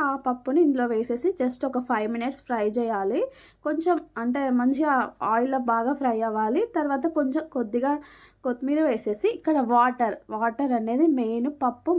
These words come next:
మెత్తగా అయిందనుకోండి ఇంకా అసలు దాని యొక్క ఫ్లేవర్ అంతా వెళ్ళిపోతది. చాలా కరెక్ట్గా వాటర్ అంటే హాఫ్ గ్లాస్ మాత్రమే పోయాలి. just మనం అటు చూసి ఇటు చూసే లోపు మెత్తగా అయిపోతది. కాబట్టి హాఫ్ గ్లాస్ వాటర్ మాత్రమే, పప్పు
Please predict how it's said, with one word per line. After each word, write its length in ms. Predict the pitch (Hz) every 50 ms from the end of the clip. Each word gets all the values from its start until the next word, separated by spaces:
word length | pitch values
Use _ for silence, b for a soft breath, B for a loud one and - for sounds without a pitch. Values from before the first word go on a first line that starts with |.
| 285 254
మెత్తగా 420 | 240 240 - - 233 277 302 302 285
అయిందనుకోండి 600 | 247 247 247 247 220 226 247 247 233 233 240 269 277 247
ఇంకా 160 | 247 254 226 226 220
అసలు 320 | - 226 226 233 220 196 - B B B B B B B B - 208 233
దాని 220 | 254 269 277 269 269
యొక్క 200 | 254 254 - 277 269
ఫ్లేవర్ 300 | - 247 233 226 247 254 269
అంతా 200 | 254 247 254 294 285
వెళ్ళిపోతది. 720 | 262 233 240 254 247 - 262 254 247 - 226 220 220 277 381 453 427 - 294
చాలా 400 | 254 220 220 220 233 254 302 330 320 B B B B B _ - 254
కరెక్ట్గా 480 | 240 247 254 247 _ - 349 330 339 330 269
వాటర్ 320 | 247 233 226 233 262 277 254
అంటే 180 | 247 254 277 320 311 - 233 220
హాఫ్ 180 | 240 294 294 254
గ్లాస్ 240 | 320 320 302 302 302 302
మాత్రమే 380 | 285 269 254 262 285 285 320 339 330 320
పోయాలి. 380 | 294 262 269 269 262 254 269 330 311 254
just 200 | 285 277 269 - 339 359
మనం 160 | 339 349 349 330
అటు 140 | 311 320 320 285 - -
చూసి 200 | 277 294 330 330 392
ఇటు 120 | 320 320 247 277
చూసే 220 | 285 285 359 370 349 330
లోపు 240 | 320 330 330 359 403 415 381
మెత్తగా 400 | 320 302 247 - 311 330 320 311 269
అయిపోతది. 580 | 247 240 247 285 277 254 262 233 220 220 294 453 587 587 B B B B B B _ -
కాబట్టి 340 | 277 269 254 277 277 381 392 294 247
హాఫ్ 200 | 247 262 254 240 233
గ్లాస్ 240 | 269 262 277 269 - 247
వాటర్ 280 | 233 233 226 247 269 269 254
మాత్రమే, 360 | 247 240 247 247 262 285 339 349 349 - 214 - -
పప్పు 260 | 247 240 - - 349